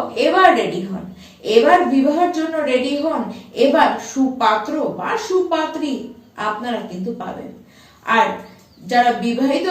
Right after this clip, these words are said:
রয়েছেন, আপনারা জীবনে, সংসার জীবনে বেশ অশান্তি কিন্তু দেখছেন, এবং সেটি প্রায় বিগত এক বছর ধরে আপনাদের এরকমই চলে আসছে।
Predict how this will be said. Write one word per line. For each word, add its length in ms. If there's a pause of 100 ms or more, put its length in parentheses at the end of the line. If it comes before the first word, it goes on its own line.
রয়েছেন, 400 (340)
আপনারা 480 (200)
জীবনে, 420 (240)
সংসার 380 (120)
জীবনে 280 (260)
বেশ 220 (220)
অশান্তি 520 (120)
কিন্তু 200 (120)
দেখছেন, 380 (540)
এবং 140 (140)
সেটি 240 (180)
প্রায় 320 (160)
বিগত 320 (420)
এক 100 (180)
বছর 280 (120)
ধরে 160 (120)
আপনাদের 340 (180)
এরকমই 520
চলে 200 (120)
আসছে। 340